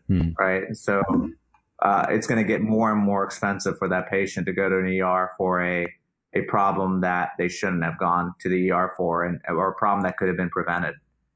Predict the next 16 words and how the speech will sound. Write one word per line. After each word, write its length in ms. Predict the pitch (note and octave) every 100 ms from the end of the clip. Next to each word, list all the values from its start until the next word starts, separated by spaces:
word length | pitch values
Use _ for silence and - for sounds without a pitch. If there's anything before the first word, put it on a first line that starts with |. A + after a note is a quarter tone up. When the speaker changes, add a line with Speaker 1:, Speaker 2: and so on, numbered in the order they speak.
| _ _ -
Speaker 2:
And 160 | G2 G2
so 360 | - G#2+ G2+
a 160 | G2 G2+
lot 340 | G#2 A2 A#2
of 140 | A2+ G2
that 220 | G2+ -
cost 480 | - G#2+ G2 - -
has 120 | F#2
gotta 220 | - G#2
go 140 | F#2+ F#2+
somewhere. 500 | - G#2 G#2 F#2 F2+
That 140 | F2+
three 140 | A2 G2+
to 80 | F#2+
five 260 | G2 F#2
trillion, 580 | - A2 G#2 G2 F#2+